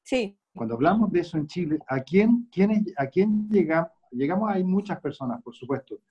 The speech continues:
Speaker 2: pero cuando llegamos así a la esencia de eso, llegamos a Vilche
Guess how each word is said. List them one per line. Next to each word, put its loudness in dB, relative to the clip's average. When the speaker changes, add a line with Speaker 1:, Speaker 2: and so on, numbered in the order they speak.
Speaker 2:
pero -4
cuando -4
llegamos 2
así -4
a 2
la -4
esencia -4
de 0
eso, -6
llegamos -2
a -4
Vilche 0